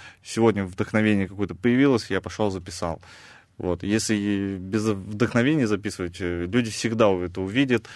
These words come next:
скажут, что, э, ты не искренен с нами, мы не будем это смотреть.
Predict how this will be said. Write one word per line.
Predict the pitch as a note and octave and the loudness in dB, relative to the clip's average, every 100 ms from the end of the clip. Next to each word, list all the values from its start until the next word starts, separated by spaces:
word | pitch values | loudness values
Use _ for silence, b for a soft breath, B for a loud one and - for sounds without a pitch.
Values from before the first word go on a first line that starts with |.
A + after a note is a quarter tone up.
| B B _ | B B _
скажут, | - G#2 F#2+ F2+ | -6 -2 -2 -4
что, | F2+ - F2+ F2+ E2+ F2+ B B B | -8 -6 -2 0 -2 -6 B B B
э, | F2+ F2+ F2 E2+ E2+ E2+ | -6 -4 -4 -4 -8 -6
ты | - G#2 | 0 4
не | A2 E3 | 6 6
искренен | E3+ D#3+ D#3+ D3+ | 4 2 4 2
с | C#3+ | 0
нами, | D3+ C#3+ C#3 B2+ - _ _ - | 2 2 2 -2 -6 _ _ -8
мы | F#2+ A#2 | 2 4
не | A#2 | 4
будем | F#2 F2+ E2+ | 0 -4 -6
это | D#2+ | -10
смотреть. | - E2 E2 D#2 | -14 -14 -12 -16